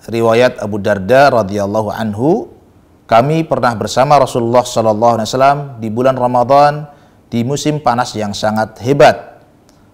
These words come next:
Tidak ada di antara kami yang berpuasa kecuali Rasulullah dan Abdullah ibnu Rawahah.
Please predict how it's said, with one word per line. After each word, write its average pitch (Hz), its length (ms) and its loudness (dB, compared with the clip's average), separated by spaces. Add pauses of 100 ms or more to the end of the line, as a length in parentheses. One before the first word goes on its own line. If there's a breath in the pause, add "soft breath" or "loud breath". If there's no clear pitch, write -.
(160)
Tidak 135 200 4
ada 170 200 4
di 151 160 0
antara 135 320 2
kami 135 320 0
yang 123 160 0
berpuasa 110 880 -2
kecuali 120 400 -2
Rasulullah 104 720 -4
dan 98 160 -6
Abdullah 143 800 0
ibnu 135 320 -4
Rawahah. 95 640 -8